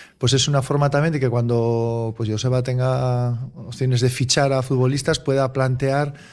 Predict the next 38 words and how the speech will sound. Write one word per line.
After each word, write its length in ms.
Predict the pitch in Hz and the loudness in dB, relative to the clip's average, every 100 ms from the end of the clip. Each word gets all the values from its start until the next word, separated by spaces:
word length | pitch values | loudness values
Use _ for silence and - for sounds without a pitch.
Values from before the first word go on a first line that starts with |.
| - - | -20 -10
a 40 | - | -6
esos 160 | 120 | -4
futbolistas, 520 | 120 131 127 131 147 127 | -2 -2 -2 -2 -4 -4
pues, 180 | 110 - | -8 -8
que, 220 | 113 98 | -8 -8
que, 160 | - 98 | -8 -8
que 140 | 98 | -6
Baracaldo 520 | 95 98 98 107 117 | -6 -6 -4 -2 0
es 80 | 120 | 0
muy 140 | 117 117 | 0 2
visible, 520 | 120 - 131 131 139 | 2 2 2 2 0
¿no? 200 | 127 147 | -2 -4
Y, 200 | 143 113 - - - - - | -4 -4 -8 -20 -20 -18 -12
y 60 | |
que 120 | 110 101 | -6 -2
tienen, 560 | 117 120 110 104 98 | -2 0 -2 -4 -6
que 120 | 101 101 | -8 -6
tienen 280 | 113 113 | -4 -4
posibilidades 380 | 110 107 101 95 | -4 -4 0 0
de 80 | 95 | -2
crecimiento 520 | 95 98 117 113 104 98 | -4 -2 -2 -2 -2 -2
también, 380 | 101 110 113 | 0 0 0
¿no? 200 | 110 143 - - - - - - | -2 -4 -10 -18 -20 -20 -10 -2
Y, 420 | 117 113 110 117 | 0 2 0 2
y 20 | |
bueno, 200 | 127 143 | 2 2
sí, 200 | 143 160 | 2 0
también 320 | 147 117 131 127 | 2 2 2 2
tenemos 920 | 120 127 123 123 123 127 120 - - | 2 4 2 2 2 2 2 -2 -6
cesiones 420 | 120 120 127 123 113 | -6 -4 0 0 2
del 120 | 123 | 2
Atleti, 640 | 131 170 180 185 180 190 | 2 2 0 0 0 0
y 40 | 175 | 0
bueno, 220 | 151 131 | -2 -4
pues, 200 | 110 110 | -4 -6
eh, 560 | - - - - - 52 | -8 -8 -6 -6 -4 -2
no-, 400 | 58 123 78 - | -2 -2 -4 -6
nosotros 500 | - 131 143 170 - | -2 0 2 2 2